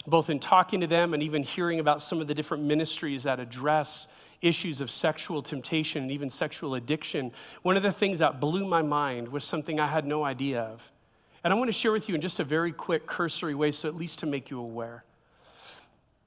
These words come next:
Think of sexual sin a lot like a, a weed. And you can see this weed. It's got a, a top that's above the ground, a presence.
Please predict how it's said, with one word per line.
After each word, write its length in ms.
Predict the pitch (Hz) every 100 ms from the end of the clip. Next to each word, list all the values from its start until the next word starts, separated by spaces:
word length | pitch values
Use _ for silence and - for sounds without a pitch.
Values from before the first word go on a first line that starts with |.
| _
Think 200 | - 240
of 260 | 214 165 147
sexual 680 | - 220 - 202 165 156 -
sin 400 | - - - 190
a 60 | 156
lot 280 | 151 165 180
like 220 | 156 156
a, 200 | 135 131
a 40 |
weed. 540 | 131 135 151 127 107 98 _ _ _ _ _ _ _ _ _ _ _ _ _ _ 185
And 120 | 196
you 60 | 208
can 220 | 185 165
see 260 | - 262
this 260 | 247 214 -
weed. 200 | 160 156
It's 120 | 156
got 320 | - 185 - -
a, 300 | 175 - 175
a 40 |
top 460 | 151 - 208 185 165
that's 160 | 147
above 260 | 156 175 170
the 120 | 151
ground, 500 | 135 151 175 175 151
a 40 | 131
presence. 760 | - 202 202 - 156 147 -